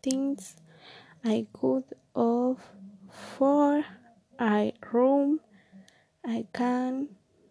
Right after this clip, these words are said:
go and consider distance with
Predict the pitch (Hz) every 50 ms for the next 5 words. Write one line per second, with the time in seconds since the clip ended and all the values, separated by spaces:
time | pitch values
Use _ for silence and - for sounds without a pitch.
0 | _ _ _ _ _ _ - _ _ 254 247 233 233 - 277 294 285 285 277 285
1 | - - - - - 269 240 233 240 - - - 254 254 262 254 - - 247 240
2 | 247 247 254 262 285 285 - _ _ - - - - - 190 - - - - -
3 | - - _ _ - _ _ - - _ - 262 254 262 269 - - _ - 254
4 | 254 262 269 262 - - - - - _ - _ - - _ _ - - _ 180
5 | 185 190 202 - _ - 233 247 254 269 285 302 311 311 320 - - -